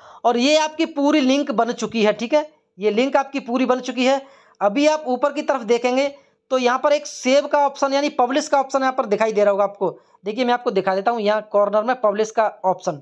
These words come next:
ठीक है, इस पब्लिश वाले ऑप्शन पे क्लिक करके आप इस लिंक को सेव कर देंगे। ये लिंक आपके YouTube चैनल पर दोस्तों लग चुकी है। ठीक है, और प्रूफ के लिए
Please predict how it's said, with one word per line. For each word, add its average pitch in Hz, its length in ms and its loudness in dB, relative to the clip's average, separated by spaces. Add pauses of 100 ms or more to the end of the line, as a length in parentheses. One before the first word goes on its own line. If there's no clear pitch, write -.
ठीक 208 140 -8
है, 214 120 -2 (440)
इस 302 220 0
पब्लिश 269 280 0
वाले 302 220 2
ऑप्शन 269 300 0
पे 254 200 2
क्लिक - 760 -8
करके 269 340 0 (640)
आप 285 320 0
इस 269 180 -4
लिंक 254 360 0
को 294 240 2
सेव 254 380 0
कर 269 120 2
देंगे। 269 360 0 (380)
ये 214 220 2
लिंक 311 220 0
आपके 269 380 0 (380)
YouTube 254 360 2
चैनल 269 240 0
पर 269 160 -2
दोस्तों 262 360 0 (320)
लग 247 280 0
चुकी 254 300 -4
है। 220 100 2
ठीक 240 180 -8
है, 277 200 2 (240)
और 247 80 2 (100)
प्रूफ 320 300 0
के 320 120 2
लिए 302 240 2